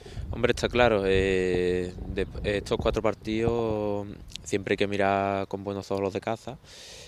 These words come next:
pero el más próximo es el más importante siempre y de cara a Los Barrios lo mejor para llegar, eh, a Los Barrios es sacando un buen resultado en, en Cádiz.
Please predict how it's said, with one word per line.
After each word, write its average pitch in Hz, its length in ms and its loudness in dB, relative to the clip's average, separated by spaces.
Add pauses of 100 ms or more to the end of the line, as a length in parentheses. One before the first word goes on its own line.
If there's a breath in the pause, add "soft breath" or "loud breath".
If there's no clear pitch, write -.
(400 loud breath)
pero 104 1300 6
el 104 80 0
más 104 240 2
próximo 120 540 0 (120)
es 110 120 0
el 110 60 -2
más 104 120 2
importante 110 540 0
siempre 123 400 -6 (460 loud breath)
y 101 320 2
de 95 100 6
cara 95 200 6
a - 40 6
Los 98 140 4
Barrios 101 440 4
lo 104 80 4
mejor 98 360 -2
para 98 200 2
llegar, 98 540 2 (400)
eh, 98 440 0
a 98 40 -2
Los 98 160 -2
Barrios 104 340 0
es 98 440 0 (360 soft breath)
sacando 101 320 -2
un 98 80 -6
buen 98 140 0
resultado 95 640 0
en, 95 340 -6 (200)
en 98 120 -10
Cádiz. 120 280 -4